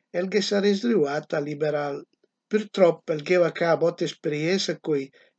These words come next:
i as e i ciot, el picava la crapa da l'otra, ma l'idea l'era de ruà ca liberà el suo fiol. Ah, l'asen a so dig l'era il lo che pareva retta pensac su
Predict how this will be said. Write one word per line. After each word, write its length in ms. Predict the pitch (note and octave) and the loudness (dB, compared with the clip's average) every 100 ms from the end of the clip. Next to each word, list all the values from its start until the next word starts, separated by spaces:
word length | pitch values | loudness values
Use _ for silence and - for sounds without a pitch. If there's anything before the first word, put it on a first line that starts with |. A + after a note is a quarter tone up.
| C#3+ | -6
i 60 | D3+ | -2
as 280 | D#3+ D#3 | 0 0
e 60 | D3+ C3 | -2 -4
i 40 | |
ciot, 440 | - E3 C#3 C3+ _ - _ E3+ | 0 0 0 -4 _ -20 _ -10
el 120 | E3+ | -6
picava 480 | A3+ - E3 E3 G#3 | -8 -2 0 2 2
la 100 | G3+ | 0
crapa 400 | D3 D3 D3+ C#3+ | -4 -4 -4 -4
da 100 | C3 | -4
l'otra, 500 | C3+ F3+ E3+ C3 B2+ | 0 0 -2 -10 -8
ma 160 | C#3+ | -2
l'idea 580 | F3+ F3+ E3+ C#3+ C3 D#3 _ - _ _ D#3 | -2 0 0 0 -2 -10 _ -20 _ _ 2
l'era 320 | F#3+ D#3 C#3 | 2 2 0
de 180 | D#3 E3 | 0 0
ruà 280 | G#3+ D3 D#3+ G3+ - | 2 2 0 -6 -8
ca 120 | C#3+ | -6
liberà 640 | D3+ E3 D#3+ C3 D3+ D3+ | -4 -2 -2 -2 -6 -6
el 120 | D#3 D3 | -10 -8
suo 180 | - | -8
fiol. 460 | D3+ C#3+ C#3 B2+ B2+ C#3 _ _ _ _ _ - _ - | -8 -6 -6 -6 -10 -16 _ _ _ _ _ -20 _ -2
Ah, 180 | A3 E3+ | 2 2
l'asen 460 | D3+ G#3 G#3 F3+ D#3+ | 4 4 4 2 2
a 60 | D3 | -2
so 180 | - | -2
dig 240 | D3 D#3+ D3 | -2 -2 -4
l'era 260 | D3+ D3+ C#3+ | -4 -2 -2
il 120 | C#3+ | -2
lo 140 | D3+ D3+ | -4 -2
che 160 | D3 | -6
pareva 460 | - C#3+ D3+ D3+ C#3 | -4 -6 -2 -2 -2
retta 300 | D3 D3+ C#3 | -4 -6 -10
pensac 480 | C#3 C#3 - B2 - | -8 -8 -8 -8 -6
su 200 | - | -6